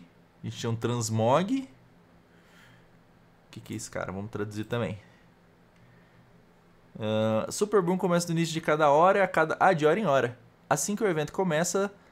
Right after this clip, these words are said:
Sprugglula, um ancião da vida, viaja ao redor de Amir Drazil, a árvore do mundo. Não é a Yggdrasil? Iniciando um ritual para florescer a vida.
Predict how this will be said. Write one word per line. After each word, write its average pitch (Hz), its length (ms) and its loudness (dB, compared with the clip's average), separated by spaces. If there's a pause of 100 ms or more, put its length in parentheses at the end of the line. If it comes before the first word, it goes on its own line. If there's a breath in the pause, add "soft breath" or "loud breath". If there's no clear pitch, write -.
(160 soft breath)
Sprugglula, 180 1040 4 (240 loud breath)
um 156 160 -2
ancião 175 360 0
da 170 160 4
vida, 165 300 -2
viaja 156 380 2
ao 156 60 0
redor 147 260 2
de 147 180 -2
Amir 139 280 -2
Drazil, 113 500 -2 (640 soft breath)
a 104 100 0
árvore 110 300 2
do 156 100 0
mundo. 101 420 -4 (500)
Não 180 120 -2
é 226 100 4
a 139 60 4
Yggdrasil? 143 640 -2 (640 soft breath)
Iniciando 160 920 2
um 147 300 -2
ritual 151 440 4
para 160 140 2
florescer 156 380 -2
a 175 60 4
vida. 110 320 -4